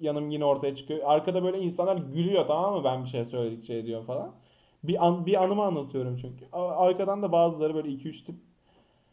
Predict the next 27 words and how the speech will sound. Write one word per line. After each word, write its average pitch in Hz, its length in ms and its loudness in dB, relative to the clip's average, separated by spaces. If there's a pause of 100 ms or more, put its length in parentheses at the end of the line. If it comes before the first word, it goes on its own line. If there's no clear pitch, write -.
(180)
işte - 220 -8
"Yeter 139 460 0
artık - 280 -2
Biden, 127 380 0
sus, 123 320 -14
konuşma. 123 640 -8 (180)
E, 139 60 -8
siz 180 260 -12
konuşun." 160 440 -4
Yok. 123 460 -2 (200)
Öyle 151 240 -6
insanlar 110 580 -10 (300)
var. 127 280 -6
Nefret 139 320 -8
ediyorum 127 320 -6
sürekli. 143 420 -10
Yani 131 240 -4 (880)
birebir 175 560 2
buluşmada 175 500 -2
bile 160 360 0
lütfen 170 440 -2 (240)
karşı 135 380 -2
taraftan 165 440 0
sürekli 160 340 -10
konuşmasını 143 680 -10
beklemeyin. 120 540 -6 (540)
Gerçekten 135 420 -4